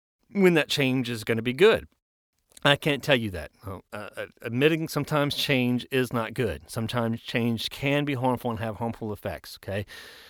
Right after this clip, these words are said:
That is a reality. But, and, and these are just some perspectives.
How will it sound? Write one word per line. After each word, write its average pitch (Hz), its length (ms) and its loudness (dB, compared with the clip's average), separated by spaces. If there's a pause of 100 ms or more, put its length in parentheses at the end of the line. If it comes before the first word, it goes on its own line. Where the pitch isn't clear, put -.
(160)
That 120 140 4
is 131 140 4
a 135 80 0
reality. 101 500 -4 (280)
But, 139 180 -2 (640)
and, 147 160 2
and 139 240 -2 (520)
these 160 360 0
are 208 80 6
just 175 240 0
some 160 140 -2
perspectives. - 760 -2